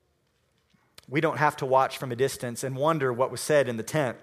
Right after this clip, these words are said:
We're actually brought right into the tent in the following verses, and we get to listen in on Moses' conversation with God. And this is where I want to spend most of our time this morning. The distant,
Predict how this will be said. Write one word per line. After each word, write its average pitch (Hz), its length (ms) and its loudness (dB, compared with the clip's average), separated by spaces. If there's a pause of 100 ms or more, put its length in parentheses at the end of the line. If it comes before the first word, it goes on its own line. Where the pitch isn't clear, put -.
(600)
We're 180 220 6
actually 165 360 6
brought 151 380 4
right 165 260 6
into 185 300 -2
the 143 100 0
tent 131 300 -4
in 131 80 -8
the 127 80 -6
following 151 460 2
verses, 143 400 -2
and 147 100 0
we 202 100 2
get 196 200 4
to 165 100 -2
listen 175 320 0
in 170 160 0
on 143 160 0
Moses' 156 500 0
conversation 139 640 -4
with 123 120 -12
God. 123 340 2 (240)
And 139 80 -12
this 143 140 -4
is 131 80 -6
where 139 120 4
I 131 40 4
want 131 160 -2
to 117 60 -6
spend 123 280 -6
most 123 220 -4
of - 80 -8
our 110 80 -2
time 123 260 -6
this 113 220 -12
morning. 131 340 -6 (400)
The 135 80 -6
distant, 165 640 0